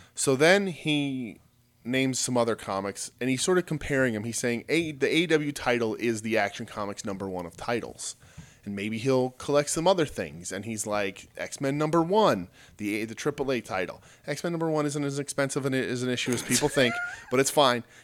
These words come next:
It's still very important, even though X-Men was technically canceled after, like, six issues 'cause nobody bought it and then rebooted later 'cause it was, wh-, whatever. We won't talk about that. It's still, it's a well sought after issue. It's a thing that everyone knows, so the number one matters.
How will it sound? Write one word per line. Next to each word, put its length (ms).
It's 200
still 220
very 280
important, 420
even 160
though 100
X-Men 240
was 80
technically 320
canceled 400
after, 180
like, 200
six 280
issues 280
'cause 140
nobody 260
bought 260
it 60
and 100
then 160
rebooted 380
later 280
'cause 200
it 20
was, 140
wh-, 280
whatever. 380
We 80
won't 200
talk 180
about 200
that. 220
It's 140
still, 200
it's 200
a 60
well 240
sought 340
after 240
issue. 300
It's 100
a 60
thing 240
that 80
everyone 280
knows, 220
so 80
the 80
number 240
one 180
matters. 440